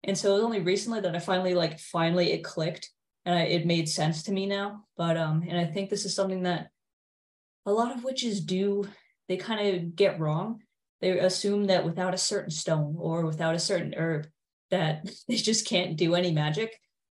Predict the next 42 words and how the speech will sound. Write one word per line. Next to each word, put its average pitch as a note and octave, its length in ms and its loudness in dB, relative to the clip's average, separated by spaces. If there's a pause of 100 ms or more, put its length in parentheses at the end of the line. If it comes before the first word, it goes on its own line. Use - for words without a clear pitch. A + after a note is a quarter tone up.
(100)
Um, E3+ 420 2
but F3+ 200 6
it's F3 160 2
others G3+ 360 4
like E3+ 180 0
Damien F3 400 -2
Eccles D#3+ 500 -4
and E3 280 -2
other E3 340 0
really E3 380 2
celebrated D#3+ 560 0
magicians D#3+ 720 -2 (280)
who G#3 80 0
will F#3+ 120 2
tell F#3+ 240 0
you F3+ 160 0
that, D3+ 400 0
you F3+ 100 0
know, C#3+ 260 -2
a E3+ 120 2
magician E3+ 420 2
should E3+ 220 -2
be E3+ 160 4
able F3+ 160 2
to F#3 120 -6
be, D#3+ 140 0
like, D3+ 220 0
dropped D#3+ 340 0
naked F3+ 540 4
in F#3+ 180 -2
the F3+ 80 2
jungle D#3 480 0 (300)
and F#3 120 -2
still G3 240 4
do F3+ 140 0
completely F3+ 640 0
powerful E3 420 0
magic. D#3 420 -2 (440)
Um, D#3+ 260 0
it's - 160 -6
not F#3+ 200 4
about, F3 360 4